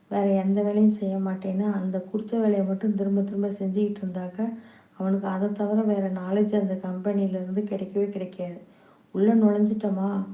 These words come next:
பத்து பகுதி இருக்குன்னா, அந்த பத்து பகுதிக்கான வேலையும் என்ன, நமக்கான வேலை போக ஏதாவது ஒரு லெஷர் டைம் கிடைக்கும். ஒரேடியாவும் எந்த க-,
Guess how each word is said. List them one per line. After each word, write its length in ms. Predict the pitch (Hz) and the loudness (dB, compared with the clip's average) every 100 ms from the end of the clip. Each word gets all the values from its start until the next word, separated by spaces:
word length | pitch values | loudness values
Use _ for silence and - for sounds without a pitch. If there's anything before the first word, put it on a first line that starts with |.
| - - - | -16 -14 -6
பத்து 280 | 196 - | -6 -4
பகுதி 360 | 196 196 220 233 | 0 2 4 2
இருக்குன்னா, 200 | 208 208 | 0 2
அந்த 200 | 214 196 | 2 2
பத்து 320 | 196 180 - | 0 -6 -4
பகுதிக்கான 720 | 214 208 214 226 226 208 196 | -2 2 2 2 0 0 2
வேலையும் 440 | 190 202 202 214 202 | 2 2 4 4 4
என்ன, 340 | 185 185 190 - - - _ | 2 -2 -6 -10 -20 -20 _
நமக்கான 520 | 190 190 202 220 214 196 | -6 -4 0 2 4 4
வேலை 280 | 208 226 | 4 2
போக 260 | 226 220 214 - - | 2 0 0 -2 -6
ஏதாவது 320 | 208 220 254 | -2 0 2
ஒரு 120 | 240 208 | 2 2
லெஷர் 380 | 196 196 226 | 0 -2 -4
டைம் 300 | - 208 190 | 0 0 0
கிடைக்கும். 440 | 190 185 196 196 202 - _ - | -2 -2 -2 -4 -10 -14 _ -8
ஒரேடியாவும் 720 | 180 190 202 208 208 226 220 | -2 0 2 2 4 4 4
எந்த 340 | 196 190 196 196 | 2 2 0 0
க-, 260 | 196 190 | -2 -4